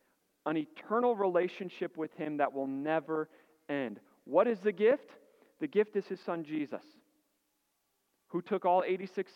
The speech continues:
thousand seven hundred of your sins onto his shoulders, and he went to the cross. Through him, we have forgiveness. Through him,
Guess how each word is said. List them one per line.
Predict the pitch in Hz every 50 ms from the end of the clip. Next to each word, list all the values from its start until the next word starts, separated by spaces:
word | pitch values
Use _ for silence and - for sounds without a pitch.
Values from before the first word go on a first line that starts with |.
| -
thousand | - 175 165 170 165 160 175 170 165 - -
seven | 185 165 160 185 185
hundred | 175 - 175 175 160 170 170 165
of | 143 143
your | 147 156 165
sins | - - - 143 123 113 110 117 - - _ _ _ _ _ _ _ _ _ _ _ _ _ _ _ _ _ _ _ _ _ _ -
onto | 139 147 147 - - 170
his | 156 151
shoulders, | - - - 135 131 117 - - - - _ _ _ _ _ _ _ _ _ _ _ _ _ _ _ _ _ _ _ _ _ _ _ _ _ _ _ -
and | 139 143
he |
went | 135 139 139 135 -
to | -
the | 135
cross. | 131 - - 123 95 - - - - - - _ _ _ _ _ _ _ _ _ _ _ _ _ _ _ _ _ _ _ _ _ _ _ _ _ _ _ _ _ _ _ _ _ _ _ _ _ _ -
Through | 156 165 180 190
him, | 175 - 185 202 190 156 123 110 110 117 _ _ _ _ _ _ _ _
we | - 143 165 175 175 175
have | 165 160 165 156 156 151 151 - - _
forgiveness. | - 147 135 120 120 147 147 131 127 113 - - _
Through | 170 180 196 185 170 - -
him, | 226 240 247 202 151 139